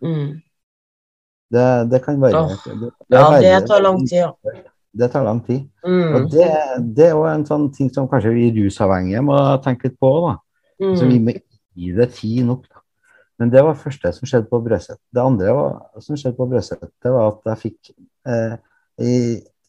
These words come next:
Speaker 2: den til slutt ferdigdiagnostisert, eh, paranoid schizofren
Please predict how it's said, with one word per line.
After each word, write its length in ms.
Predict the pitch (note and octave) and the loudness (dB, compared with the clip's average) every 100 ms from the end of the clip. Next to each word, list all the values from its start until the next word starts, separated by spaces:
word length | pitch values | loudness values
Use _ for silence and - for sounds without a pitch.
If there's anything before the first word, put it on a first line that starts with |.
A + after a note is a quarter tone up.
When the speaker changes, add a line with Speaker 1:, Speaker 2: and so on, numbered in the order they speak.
| A#2 | -14
Speaker 2:
den 400 | A2+ A2+ A2 G#2+ G#2 G#2+ G#2 _ - - | -10 -4 -4 -4 -6 -8 -12 _ -20 -20
til 160 | - C3 | -8 -8
slutt 600 | - - A#2+ - _ _ _ _ | -8 -10 -10 -10 _ _ _ _
ferdigdiagnostisert, 1200 | _ C3+ G#2 F#2+ F#2 E2 E2 E2 - - A2 C3 - _ _ _ _ _ | _ -6 -4 -4 -6 -8 -10 -12 -14 -8 -6 -6 -12 _ _ _ _ _
eh, 140 | B2+ A2+ | -8 -6
paranoid 540 | - A2 G#2+ A2+ A#2 | -2 -2 0 -2 -4
schizofren 680 | - A2 - G#2+ B2 C#3+ | -6 -8 -8 -8 -6 -6